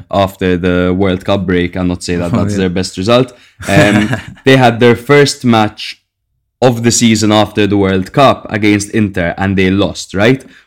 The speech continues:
Speaker 1: Whilst Juve had just won eight matches in a row without conceding, including victories against Inter and Lazio. When they matched up, we're like, "Oh my God, Napoli's second loss of the season, question mark?" No.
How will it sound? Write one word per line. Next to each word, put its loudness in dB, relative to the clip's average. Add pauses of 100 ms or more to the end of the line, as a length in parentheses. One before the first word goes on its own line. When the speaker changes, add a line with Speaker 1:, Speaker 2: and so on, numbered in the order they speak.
(100)
Speaker 1:
Whilst 0
Juve 0 (280)
had 0
just -2
won 0
eight 2
matches -2
in 0
a 0
row 4
without 2
conceding, -2
including 4
victories 2
against 0
Inter 4
and 0
Lazio. -2 (280)
When 2
they 6
matched 2
up, 2
we're 2
like, -2
"Oh 2
my 4
God, 2 (120)
Napoli's 0
second -2
loss 0
of -2
the -6
season, 2
question -2
mark?" 0 (240)
No. 2